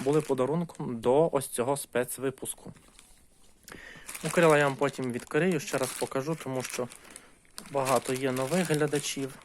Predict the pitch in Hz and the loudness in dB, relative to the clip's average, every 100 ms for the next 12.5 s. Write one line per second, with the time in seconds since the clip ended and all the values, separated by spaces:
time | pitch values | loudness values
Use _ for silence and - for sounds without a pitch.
0 | - - - - - - - - - 135 | -20 -20 -20 -20 -16 -14 -14 -16 -8 2
1 | 147 139 135 151 175 143 127 143 135 135 | 4 4 2 2 4 2 0 -2 -2 -2
2 | 143 - 127 139 143 131 131 123 139 123 | -2 -2 0 -2 -2 -6 -4 -2 -2 0
3 | 127 120 120 117 110 113 - - - - | 0 2 2 2 0 -2 -2 -2 -2 -4
4 | - - - - - - - - - - | -10 -12 -6 -6 -6 -8 -8 -8 -8 -8
5 | - - - - - - - - - - | -6 -6 -8 -16 -18 -12 -10 -10 -10 -12
6 | - - - - - - - - _ - | -8 -10 -10 -20 -20 -20 -20 -20 _ -20
7 | - - _ _ - - - 123 - 170 | -20 -20 _ _ -20 -20 -10 -2 4 4
8 | 165 - 147 123 131 160 135 - 131 131 | 4 -6 -4 0 2 0 -4 -4 -2 -2
9 | 123 - - - 120 110 - 131 131 131 | -2 -4 -6 -2 -2 -2 -4 -8 -6 -6
10 | 135 123 139 180 170 - - 131 120 123 | -4 0 4 4 2 -2 2 4 4 2
11 | 117 117 - 131 120 120 123 127 - 143 | -4 -2 -2 0 0 0 -2 -4 -2 -4
12 | 131 127 135 135 127 | -2 -2 -2 -2 -2